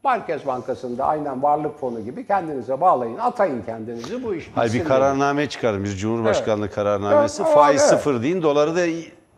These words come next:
Speaker 2: yine bir kararnameyle indirin." dedi.
Speaker 1: Ha, o tabii
Speaker 2: Yapabilirsiniz.
Speaker 1: mümkün değil.
Speaker 2: Dalga geçiyor işte,
Speaker 1: Evet.
Speaker 2: dalga geçiyor.
Speaker 1: Fakat benim burada üzerinde bir, uzattım fakat çok, çok yaralandım.
Speaker 2: Rica ederim hocam, buyurun.
Speaker 1: Çok yaralandım. Yani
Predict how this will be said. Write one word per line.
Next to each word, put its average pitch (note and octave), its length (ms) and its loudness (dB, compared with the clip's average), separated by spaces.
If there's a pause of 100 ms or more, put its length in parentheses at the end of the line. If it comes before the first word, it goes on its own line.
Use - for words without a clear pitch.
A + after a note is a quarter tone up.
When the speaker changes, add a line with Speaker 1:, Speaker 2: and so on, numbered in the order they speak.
(140)
Speaker 2:
yine D3+ 220 -2
bir C3 60 -6
kararnameyle C3 720 0
indirin." F3+ 400 0
dedi. G#2+ 240 -4
Speaker 1:
Ha, A3+ 260 4
o B3+ 120 6
tabii D4 40 12
Speaker 2:
Yapabilirsiniz. G#3 640 4
Speaker 1:
mümkün F3+ 220 0
değil. G#2+ 140 -6 (220)
Speaker 2:
Dalga A2+ 300 4
geçiyor A2 340 -2
işte, - 180 -8
Speaker 1:
Evet. - 200 -14
Speaker 2:
dalga D2 180 -4
geçiyor. A#3+ 280 0
Speaker 1:
Fakat F3+ 220 4
benim C#4+ 260 2
burada C#4 240 0
üzerinde G3+ 680 2 (160)
bir, G#3 360 -6
uzattım A3 640 2
fakat G3+ 460 -2
çok, - 400 0 (220)
çok - 200 2
yaralandım. A#2 360 0
Speaker 2:
Rica A#2+ 160 0
ederim C3+ 240 -4
hocam, G#2+ 260 -6
buyurun. F#2+ 120 -6
Speaker 1:
Çok C4 220 4
yaralandım. A#2+ 680 0
Yani E3+ 400 -4